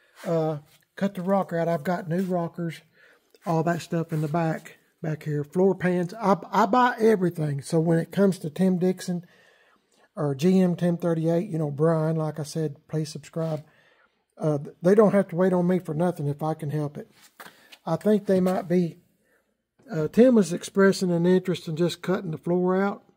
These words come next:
but I'll show you what's going on at the moment. Uh, maybe I mentioned this, but I, I think,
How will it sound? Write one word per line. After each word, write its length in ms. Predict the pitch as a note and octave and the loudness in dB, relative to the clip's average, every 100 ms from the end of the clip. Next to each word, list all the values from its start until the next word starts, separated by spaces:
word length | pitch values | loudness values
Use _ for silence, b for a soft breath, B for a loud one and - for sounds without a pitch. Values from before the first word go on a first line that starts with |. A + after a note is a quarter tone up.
| _ _ | _ _
but 140 | D#3+ E3 | -2 0
I'll 160 | F3 | 0
show 260 | E3+ G#3 G#3+ | 2 4 6
you 160 | G#3 | 6
what's 280 | G3 G3 F#3+ | 6 4 2
going 300 | - G3 F#3 | 0 2 2
on 280 | F3+ F#3 F3 b b b b - | 0 -2 -6 b b b b -10
at 160 | D#3 | -8
the 80 | E3+ | -6
moment. 460 | D#3 F#3+ G#3+ A3+ - _ _ _ _ _ _ _ b b b b b b | -2 0 0 -2 -6 _ _ _ _ _ _ _ b b b b b b
Uh, 280 | E3+ D#3 D3+ C#3+ _ _ _ _ _ _ | -8 -6 -6 -10 _ _ _ _ _ _
maybe 280 | F3 G3 F#3+ | 0 2 2
I 80 | F3 | -2
mentioned 380 | E3 F#3 F#3+ D3 | 0 -2 -4 -8
this, 140 | D#3 | -8
but 160 | - D#3+ | -6 -6
I, 320 | D#3+ - D#3 | -6 -8 -10
I 20 | |
think, 420 | D#3+ G3 G3 G#3 | -4 0 0 -2